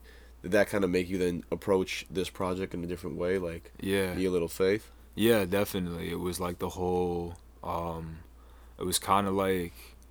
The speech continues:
Speaker 2: my reassertion of, like, how much this shit means to me. And, like, because at that point, I was, like, you know, I was thinking about this album that I wanted to make. And without that stuff, I was like, "This,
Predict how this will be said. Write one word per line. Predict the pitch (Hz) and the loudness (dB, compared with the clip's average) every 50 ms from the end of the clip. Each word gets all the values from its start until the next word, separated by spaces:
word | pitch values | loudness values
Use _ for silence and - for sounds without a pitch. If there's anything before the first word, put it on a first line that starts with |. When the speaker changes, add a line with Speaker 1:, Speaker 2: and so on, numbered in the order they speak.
| - - - - - - - - - - - | -20 -20 -20 -20 -20 -20 -20 -20 -16 -8 -4
Speaker 2:
my | 95 95 95 95 95 92 95 92 92 92 | 0 4 4 6 6 6 4 4 2 0
reassertion | 90 90 90 90 92 92 92 92 87 - - - 92 92 95 - - - 90 87 | -2 -2 -2 0 0 0 0 0 0 -2 -2 -2 0 0 0 -2 -2 -4 -4 -4
of, | 85 87 85 85 | -4 -4 -4 -2
like, | 87 85 87 85 85 - - | -2 -2 -2 -2 -4 -6 -6
how | - 90 87 | 0 0 0
much | 87 85 80 78 - - | 0 0 -4 -4 -6 -6
this | - 87 85 | -6 -8 -6
shit | - - 92 82 82 | -4 -4 -4 -4 -6
means | 85 82 82 85 82 85 - | -6 -6 -6 -6 -6 -6 -6
to | - 82 | -8 -8
me. | 80 80 78 78 80 - - - - - - - - - - - - - | -10 -10 -10 -12 -14 -16 -20 -20 -20 -20 -20 -20 -20 -20 -20 -18 -12 -8
And, | 85 82 80 80 80 | -8 -6 -6 -6 -6
like, | 80 80 82 80 78 78 - - | -6 -6 -6 -6 -8 -10 -12 -10
because | - 92 85 95 85 92 | -10 -6 -6 -4 -2 -2
at | 95 104 | 2 4
that | 104 104 - | 4 2 2
point, | - - 104 98 101 95 | 2 4 4 4 4 4
I | 92 90 | 2 0
was, | 87 85 87 - | 0 -2 -4 -4
like, | 87 82 82 82 85 | -4 -4 -4 -4 -6
you | 90 | -6
know, | 87 87 | -6 -6
I | 85 | -6
was | 85 - | -6 -6
thinking | - 95 90 87 | -4 -4 -4 -2
about | 85 87 85 82 | -2 -4 -4 -4
this | 87 87 - | -6 -8 -6
album | 87 87 87 87 87 85 87 | -4 -4 -4 -4 -4 -6 -6
that | 85 85 | -6 -6
I | 87 | -6
wanted | 87 87 87 85 85 82 | -6 -6 -6 -6 -8 -8
to | - 87 | -8 -6
make. | 85 87 87 87 87 - - - - - - - - - - | -4 -4 -2 -4 -4 -6 -14 -20 -20 -20 -20 -20 -20 -18 -12
And | - 85 87 85 82 | -8 -6 -6 -6 -6
without | 85 85 92 95 95 - | -4 0 2 2 2 2
that | 92 87 85 | 0 -4 -4
stuff, | - - 90 85 - | -4 -4 -4 -4 -4
I | 87 85 85 | -4 -4 -4
was | 82 85 | -6 -6
like, | 82 82 82 87 | -8 -8 -8 -8
"This, | 87 82 | -8 -8